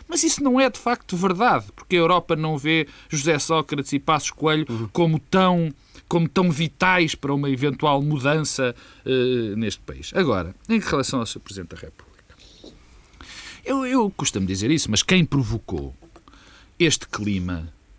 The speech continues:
Speaker 1: de, em termos gerais, de falta de confiança entre o P S D, entre o Presidente da República e o Partido Socia-, e o, e o Governo, e mesmo entre o Presidente da República e o Partido Social Democrata, em algumas situações, foi o Presidente da República.
Speaker 2: São
Speaker 1: E o Presidente da
Speaker 2: ressentimentos que ainda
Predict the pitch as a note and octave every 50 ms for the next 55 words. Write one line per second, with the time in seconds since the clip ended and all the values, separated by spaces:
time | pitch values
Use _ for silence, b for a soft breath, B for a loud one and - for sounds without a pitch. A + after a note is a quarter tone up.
0 | _ _ _ _ _ - - _ - C#3+ C3 C#3+ C3+ B2+ - A#2+ G#2 G#2+ A#2 A2+
1 | A2 C3+ C3 A#2 G#2 F#2+ E2+ E2+ E2 - - - - G2+ G2+ G#2 - - C3+ A#2+
2 | - B2+ A2+ - - A#2 A2 - - A2+ G#2 F#2+ G2 - - F#2 E2 - D2 F#2
3 | G2+ G2+ - F#2+ - G#2+ G#2 G2+ - - - - F#2+ F#2+ F#2+ - G#2+ G#2+ G#2 G2+
4 | - - G#2 G#2+ G2 F#2 - - G#2+ F#2+ A2 G2+ - G#2+ G2 - G#2+ G2+ F#2+ -
5 | A2+ A2 G2+ F2+ F2 F2 D#2+ - - F#2+ E2+ B B B B B B B A#2 A2+
6 | G#2+ - A#2 G#2 - - A2+ F#2+ - - - - G#2 - G2+ G#2 G#2 G#2+ G#2 G2
7 | F#2+ F#2+ G2+ A2 G2+ G2+ G2 F#2 A2+ A2 G2+ F#2+ F#2 F#2+ - b b b b b
8 | - D#4 D#4 G#3+ F3 C#3+ B2 A2+ G#2 A2+ A2+ G2+ - G#2+ - - A2 G2+ A2+ A2+
9 | G2 - A2 G2+ A2 G#2 G#2 F#2+ - A#2 G#2 F#2 F#2 F#2+ - - - - B3 E3
10 | - C#3 A2+ - A2+ G#2+ - - - A2 G2 F#2 F#2+ F#2+ F2 - - E2 D2+ D2+
11 | - F#2+ G2+ F#2+ F2 D#2 D2 D#2+ E2 E2 - F#2+ F#2 - F2 E2 - B2+ D#3 -
12 | - C#4 C4 B3+ - - G3 E3+ F#3+ F3+ - - D#3 D#3 D3+ D#3 - - D#3+ A#2+
13 | A2 A2+ - - - - - C#4 - - D4 - F#3 E3+ E3+ E3+ E3 E3 E3 E3+
14 | D3+ G3+ E3+ D3+